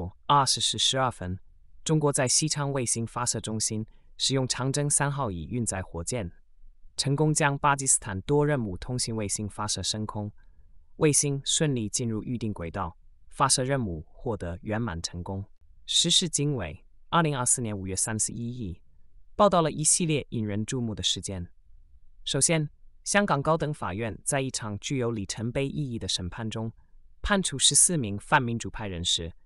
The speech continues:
串谋颠覆国家政权罪罪成。这一判决是自香港国安法实施以来，针对所谓异议分子的最大案件，标志着香港司法系统在政治高压下的进一步收紧。与此同时，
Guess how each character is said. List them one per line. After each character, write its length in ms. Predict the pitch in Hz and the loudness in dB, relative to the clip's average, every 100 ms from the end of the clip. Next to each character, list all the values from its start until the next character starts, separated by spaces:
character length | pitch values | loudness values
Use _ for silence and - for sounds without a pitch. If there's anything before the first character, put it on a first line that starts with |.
| - - - | -20 -20 -10
串 220 | - 196 | 0 2
谋 240 | 135 98 98 | 2 -2 -4
颠 220 | - 147 | -2 -2
覆 180 | - 127 | -2 -8
国 220 | - 110 | -4 -4
家 180 | 127 117 | -2 -4
政 220 | - 120 | -2 -4
权 260 | - 90 95 | -6 -6 -4
罪 200 | 120 101 | -4 -4
罪 200 | 120 98 | -4 -6
成。 300 | - 76 - - - - - - - - - - | -8 -10 -12 -16 -20 -20 -20 -20 -20 -20 -20 -2
这 100 | 214 | 2
一 100 | 190 | 2
判 240 | - 165 | 2 0
决 240 | 123 101 - | 0 -4 -2
是 140 | - | -2
自 180 | - 131 | -2 0
香 260 | 117 170 165 | 4 4 4
港 180 | 135 107 | 0 -2
国 160 | 113 | 0
安 180 | 123 135 | 2 0
法 180 | - 92 | -4 -2
实 220 | - 123 | 0 2
施 180 | - 131 | 2 0
以 120 | 104 | -4
来， 280 | 78 78 - - - - - | -6 -8 -12 -18 -20 -20 -2
针 180 | 175 180 | 2 4
对 160 | 175 147 | 4 4
所 200 | - 110 | 2 2
谓 180 | 123 | 0
异 280 | - 170 147 | -2 -2 -2
议 40 | 120 | -2
分 260 | - 131 | -2 -2
子 140 | - 78 | -2 -6
的 120 | 85 | -6
最 240 | - 151 | 0 0
大 140 | 123 110 | 0 -4
案 200 | 107 92 | -4 -6
件， 240 | 92 80 - - - - - | -6 -8 -12 -18 -20 -20 0
标 180 | 180 175 | 4 4
志 140 | 170 | 2
着 100 | 143 | 0
香 220 | 131 151 | 2 2
港 140 | 151 104 | 0 0
司 160 | - 139 | 0 -2
法 140 | - | -2
系 200 | - 117 | -4 -4
统 280 | - 85 85 - | -8 -10 -10 -8
在 120 | 127 | -4
政 200 | - 165 | 0 0
治 120 | 139 | 0
高 200 | 110 127 | 0 0
压 160 | 127 127 | 2 0
下 240 | - 123 | 0 -2
的 140 | 92 87 | -6 -6
进 260 | - 131 | -2 -2
一 80 | 107 | -2
步 100 | 90 | -4
收 220 | 90 104 | -6 -6
紧。 240 | 104 76 78 - - - - - - | -6 -8 -12 -16 -20 -20 -20 -20 -6
与 100 | 165 | -2
此 140 | 170 | 0
同 200 | 131 101 | -2 -4
时， 300 | 101 - 90 | -4 -4 -6